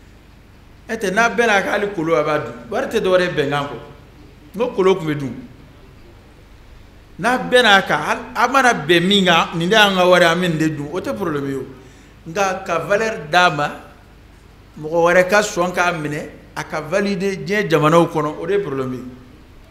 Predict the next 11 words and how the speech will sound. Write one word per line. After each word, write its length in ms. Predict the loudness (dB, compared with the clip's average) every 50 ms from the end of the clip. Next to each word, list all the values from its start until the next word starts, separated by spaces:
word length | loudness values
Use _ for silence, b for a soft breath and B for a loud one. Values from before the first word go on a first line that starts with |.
| -20 -20 -20 -20 -20 -20 -20 -20 -20 -20 -20 -20 -20 -20 -20 -20 -20 -20 -20 -20 -20 -20 -20 -20 -20 -12 -6
Bon, 160 | -6 -4 -2 -2
o 100 | -2 0
de 300 | 2 2 0 0 0 2
dajuru 380 | 2 2 2 2 0 -2 0
bɛ 100 | 0 0 0 0
mɔgɔ 220 | 0 -2 -2 0
dɔ 120 | 0 0
ninnu 220 | 0 0 -2 -2 -4
bolo. 200 | -4 -6 -10 -14 -18 -20 -20 -20 -20 -20 -20 -20 -20 -20 -20 -20 -20 -20 -20 -20 -20 -20 -20 -20 -20 -20 -20 -20 -20 -20 -20 -20 -20 -20 -20 -20 -20 -20 -20 -20 -20 -20 -20 -20 -20 -20 -20 -20 -20 -20 -20 -20 -20 -20 -20 -20 -20 -20 -20 -20 -20 -20 -20 -20 -20 -20 -20 -20 -20 -20 -20 -20 -20 -20 -20 -20 -20 -20 -20 -20 -20 -20 -20
O 40 | -8 -2 0
kɔni, 160 | 0 0 0